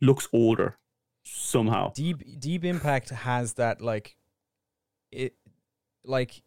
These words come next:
Speaker 2: it's a, it properly looks like an old eighties Spielberg movie
Speaker 1: Yeah.
Speaker 2: at times, especially at the start and with that soundtrack that is going on. Not John
Speaker 1: Yeah.
Speaker 2: Williams, I think it was James Horner, but that,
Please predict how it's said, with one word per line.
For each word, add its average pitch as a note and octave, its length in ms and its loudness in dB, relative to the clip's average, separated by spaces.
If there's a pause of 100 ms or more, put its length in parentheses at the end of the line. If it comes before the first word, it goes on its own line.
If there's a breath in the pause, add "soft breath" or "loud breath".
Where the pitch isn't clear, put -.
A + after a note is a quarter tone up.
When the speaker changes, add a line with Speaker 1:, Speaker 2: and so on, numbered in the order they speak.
Speaker 2:
it's B2 180 -8
a, A#2+ 60 -6 (220)
it C#3 140 -10
properly D#3+ 520 0
looks A#2+ 440 -4
like A#2+ 220 -2
an A2+ 160 -4
old A2 540 -6 (140)
eighties G#2 680 -8 (240)
Spielberg G#2 480 -6
movie E2 340 -12 (1040)
Speaker 1:
Yeah. - 120 -2
Speaker 2:
at - 80 -6
times, F#2+ 340 -8
especially A#2+ 460 -6
at F#2 60 -12
the - 80 -14
start - 520 -10
and E2 140 -16
with F2 120 -14
that - 180 -12 (1080)
soundtrack G2+ 600 -6 (180)
that G#2 100 -12
is - 80 -10
going G2+ 240 -8
on. G2+ 180 -6
Not F#3 180 2
John D3+ 160 0
Speaker 1:
Yeah. B2+ 60 -2
Speaker 2:
Williams, G2+ 340 -4
I G2+ 80 -2
think C3 120 -2
it - 20 -4
was A2 100 -6
James G2+ 240 -6
Horner, G2 280 -4
but - 300 -10 (100)
that, C#3+ 180 2